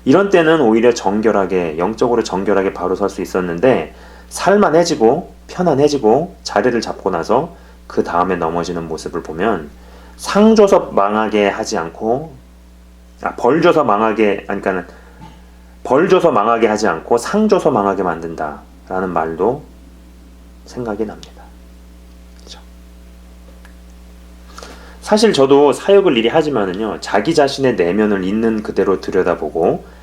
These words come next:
잘 다스리면서 회복하면서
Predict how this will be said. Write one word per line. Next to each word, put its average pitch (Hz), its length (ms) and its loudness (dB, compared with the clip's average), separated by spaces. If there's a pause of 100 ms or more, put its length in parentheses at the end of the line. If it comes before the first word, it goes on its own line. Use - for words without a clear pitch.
(140)
잘 95 300 0
다스리면서 85 920 -4 (100)
회복하면서 104 960 -4